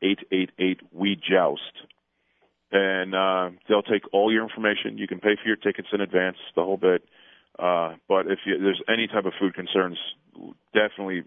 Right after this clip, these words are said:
ahead of time say that yes, you know, especially if it's a kosher meal. Because when we order, when I order the kosher meals, uh, they're actually, uh, it's a, it's a special order. So it does take a while to get 'em into the building.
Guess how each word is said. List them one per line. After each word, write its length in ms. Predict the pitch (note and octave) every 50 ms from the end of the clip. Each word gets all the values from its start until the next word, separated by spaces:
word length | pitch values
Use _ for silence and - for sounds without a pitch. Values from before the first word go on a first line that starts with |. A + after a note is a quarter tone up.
| _ -
ahead 300 | F2+ F2 - G#2+ G#2+ G2+
of 60 | F#2+
time 340 | - G2+ F#2 F#2 F2+ E2 D#2 - - - - - _ _ - -
say 200 | - G2+ F#2+ F#2+
that 140 | F2 F2+ F2 D#2+
yes, 200 | G2 G2 F#2+ F2+ - - -
you 120 | - G2
know, 140 | F2+ E2+ D#2+
especially 380 | - - - A#2+ A#2 - A#2+ G#2+
if 80 | G2+ F#2
it's 120 | - -
a 40 | F2+
kosher 320 | - G#2 G2 F#2 - -
meal. 240 | E2 D#2 C#2 - - - _ _ - - - - - - - - _ _ _
Because 300 | A#2 F2+ F#2 F#2+ E2 D2+
when 200 | E2+ F#2+ F#2+ G2
we 160 | G2+ A2 A2
order, 340 | G#2 G#2 A2 G#2+ G2+ G2 F#2
when 140 | - G#2+ G#2
I 100 | G2+ G#2
order 220 | G#2 G#2 G#2 G2 F2+
the 80 | F2+
kosher 320 | - - G#2 G2+ - - F#2
meals, 280 | F#2+ F2+ E2 D#2 D#2 - - - - - _ -
uh, 300 | F2+ F2+ E2+ D2+ D2 C#2+ - - - - _ _ _
they're 220 | - G#2+ G#2 G2+ F#2+
actually, 300 | E2+ - - F2 F2+ E2+
uh, 200 | C#2 D#2 F2 E2 - -
it's 240 | C#2 E2 D#2+ - -
a, 140 | E2+ E2 D2+
it's 160 | C2+ - - -
a 60 | F2+
special 360 | - - - F#2 - E2+ F2
order. 300 | F2 E2+ D#2 D2 D2 - _ _ - - _ _ _ -
So 80 | A2 G2
it 60 | F2+
does 160 | G#2+ G2+ F#2+ -
take 180 | - F#2+ F#2 -
a 40 | F#2
while 300 | E2+ E2+ D#2+ D#2 C#2+ E2 - _ - F#2
to 320 | F2+ E2+ D#2 D2+ D#2 D#2 -
get 140 | - F#2 F2+
'em 100 | F2 F2
into 480 | F#2 F#2 F#2 - - - F#2 F2 E2+ D#2
the 100 | D#2 D#2
building. 360 | D#2 G2 F#2 F2 E2 C#2+